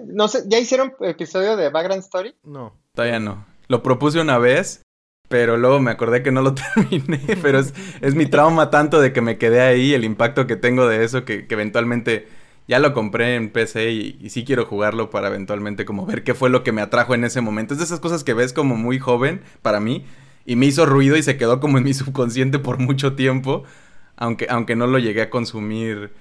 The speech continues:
Speaker 3: Como esas películas que a veces ves de reojo en la tele y, y, y hacen un impacto sin que te des cuenta, ¿no?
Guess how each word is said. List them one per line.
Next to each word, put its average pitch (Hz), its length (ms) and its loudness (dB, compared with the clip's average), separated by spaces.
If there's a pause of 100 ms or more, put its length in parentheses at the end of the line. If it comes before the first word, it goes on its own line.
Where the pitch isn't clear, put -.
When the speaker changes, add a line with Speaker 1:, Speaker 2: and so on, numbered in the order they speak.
(200)
Speaker 3:
Como 160 160 2
esas 190 120 -2
películas 156 400 2
que - 80 0
a 120 40 2
veces 139 240 0
ves 135 160 2
de 143 80 2
reojo 117 680 0
en 107 100 -8
la 101 160 -8
tele 117 380 0
y, 104 420 -10
y, - 40 -14
y 104 140 -6
hacen 107 240 -6
un 117 120 -2
impacto 117 380 -2
sin 107 140 -10
que 107 80 -6
te 104 140 -6
des 104 160 -4
cuenta, 104 340 -10
¿no? 107 200 -14